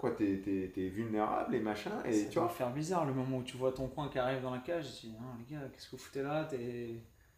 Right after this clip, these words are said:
Speaker 1: T'as, tu t'es venu, t'as, t'as grosse frustration.
Speaker 2: Ouais.
Speaker 1: Genre,
Speaker 2: Ouais, ouais, ouais, ouais.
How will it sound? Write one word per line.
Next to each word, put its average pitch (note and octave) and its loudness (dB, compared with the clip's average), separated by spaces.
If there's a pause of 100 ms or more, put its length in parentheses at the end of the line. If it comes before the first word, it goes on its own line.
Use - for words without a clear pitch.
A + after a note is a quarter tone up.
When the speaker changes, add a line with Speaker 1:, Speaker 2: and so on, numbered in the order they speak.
(120)
Speaker 1:
T'as, - -20 (200)
tu - -16 (100)
t'es F#2 -2
venu, D3 -4
t'as, - -4 (400)
t'as F#2+ 2 (340)
grosse D#3 8
frustration. B2 -2 (160)
Speaker 2:
Ouais. B2+ 0
Speaker 1:
Genre, A2 4 (160)
Speaker 2:
Ouais, B2+ -6
ouais, B2 0
ouais, - 2
ouais. B2 0